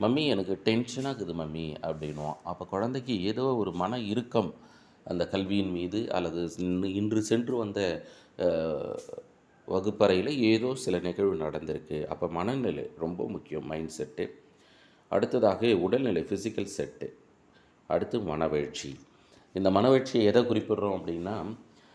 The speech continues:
எந்த ஒரு மனவெழுச்சி அதிக உயர்ந்து காணப்படுதோ, யூசுவலாக மனவெழுச்சினா நம்ம என்னன்னு படிச்சிருக்கோம்னா,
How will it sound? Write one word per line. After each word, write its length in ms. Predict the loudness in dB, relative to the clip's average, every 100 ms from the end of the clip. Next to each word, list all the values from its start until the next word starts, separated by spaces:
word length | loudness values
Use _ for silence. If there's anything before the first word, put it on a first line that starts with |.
| _
எந்த 420 | 0 2 4 4 6
ஒரு 160 | 4
மனவெழுச்சி 800 | 2 0 2 2 2 0 0 -2 -6
அதிக 540 | -4 -2 -2 2 2
உயர்ந்து 440 | 2 2 2 2 0
காணப்படுதோ, 500 | -2 -2 -4 -6 -6
யூசுவலாக 460 | -4 0 0 2
மனவெழுச்சினா 520 | 2 2 0 0 -2 0
நம்ம 220 | -2 -2
என்னன்னு 340 | -4 -4 -6
படிச்சிருக்கோம்னா, 540 | -6 -8 -8 -6 -6